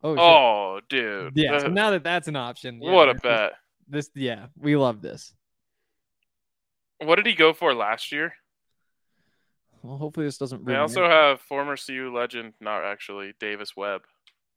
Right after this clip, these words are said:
Speaker 1: <laughs> How did that work? He committed?
Speaker 2: He committed to transfer and then, like, pulled the rug out from under him, like,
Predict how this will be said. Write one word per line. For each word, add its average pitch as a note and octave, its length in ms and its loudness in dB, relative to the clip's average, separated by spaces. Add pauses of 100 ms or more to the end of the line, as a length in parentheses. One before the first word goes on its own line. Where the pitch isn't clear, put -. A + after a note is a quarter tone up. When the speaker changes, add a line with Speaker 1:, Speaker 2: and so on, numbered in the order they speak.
(720)
Speaker 1:
<laughs> - 60 -10 (560)
How G3+ 140 6
did B3 140 2
that B3 160 2
work? A#3 300 0
He F#3+ 80 -4
committed? F3 460 0 (360)
Speaker 2:
He F3+ 640 -2 (120)
committed D3 800 0
to B2+ 80 -20
transfer B2 1040 -2 (500)
and A#2+ 140 -14
then, A#2 140 -10
like, G#2+ 340 -4 (300)
pulled B2 200 -10
the A2+ 100 -6
rug A2 280 -2
out G#2 200 -2
from G#2+ 160 -12
under G2+ 280 -6
him, G2+ 160 -8
like, F#2 200 -10